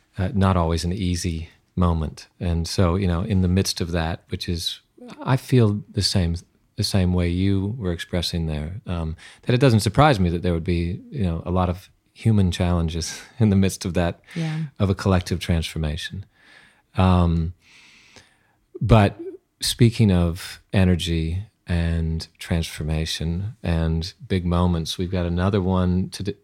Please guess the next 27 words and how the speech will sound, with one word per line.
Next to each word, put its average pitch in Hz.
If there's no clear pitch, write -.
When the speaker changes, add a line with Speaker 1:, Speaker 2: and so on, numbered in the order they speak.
Speaker 1:
to -
talk 95
about. 87
But 98
before 98
we 92
do, 90
I 85
wanted 85
to 85
get 85
into 85
the 85
next 82
song 87
from, 85
uh, 82
U 95
two, 92
uh, 85
Beautiful 95
Day. 92
And 87
any, 95
any 104
particular, 107
um, 95